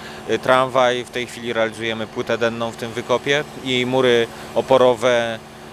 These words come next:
na ścianach szczelinowych wykopu obudowanego. Ku końcowi mają się roboty drogowe i mostowe związane z realizacją, z przebudową ulicy Hangarowa. W tej chwili trwa tam montaż paneli akustycznych.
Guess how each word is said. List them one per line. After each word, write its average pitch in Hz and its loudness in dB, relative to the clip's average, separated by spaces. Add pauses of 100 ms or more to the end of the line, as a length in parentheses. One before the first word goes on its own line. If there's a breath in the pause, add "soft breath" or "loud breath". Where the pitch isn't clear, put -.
na 123 2
ścianach 113 -6
szczelinowych 110 -8
wykopu 110 -6
obudowanego. 123 0 (600 loud breath)
Ku 170 4
końcowi 151 0
mają 143 0
się 143 -4
roboty 139 -2
drogowe 135 2
i 127 -6
mostowe 131 -4
związane 120 -4
z 120 -2
realizacją, 123 0 (180)
z - -16
przebudową 127 2
ulicy 123 -6
Hangarowa. 127 2 (300 loud breath)
W - -20
tej 147 -2
chwili 143 -10
trwa 135 0
tam 127 -2
montaż 123 -4
paneli 135 -2
akustycznych. 143 -6